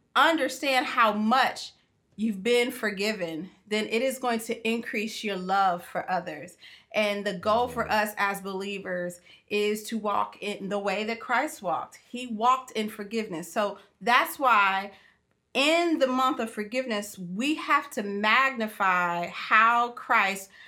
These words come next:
Speaker 1: has forgiven us, um, has put us in a position to be forgiven for our sins
Speaker 2: Yeah.
Speaker 1: through his blood, through his life, through his sacrifice.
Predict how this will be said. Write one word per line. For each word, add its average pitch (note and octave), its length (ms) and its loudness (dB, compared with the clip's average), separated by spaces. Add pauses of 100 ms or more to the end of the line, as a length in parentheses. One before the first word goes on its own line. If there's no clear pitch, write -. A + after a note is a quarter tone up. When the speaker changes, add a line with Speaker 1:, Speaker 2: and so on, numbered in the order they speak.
(260)
Speaker 1:
has G#3+ 340 -2
forgiven A#3 560 0
us, G#3+ 560 2
um, F#3+ 260 2
has G#3 300 0
put D#4 220 0
us B3+ 260 4
in A#3 160 0
a G3+ 60 0
position A3 560 -2
to G3+ 100 -4
be G#3 160 -4
forgiven G3+ 720 -2 (480)
for G#3 160 0
our A4 240 4 (100)
sins F#3 460 -4
Speaker 2:
Yeah. F3+ 60 -12 (360)
Speaker 1:
through D#4+ 360 2
his B3+ 260 2
blood, F#3 500 -2
through D#4 340 -2
his C4 280 -4
life, E3+ 480 -4
through C#4+ 260 -2
his A#3+ 220 -4
sacrifice. F#3 800 -4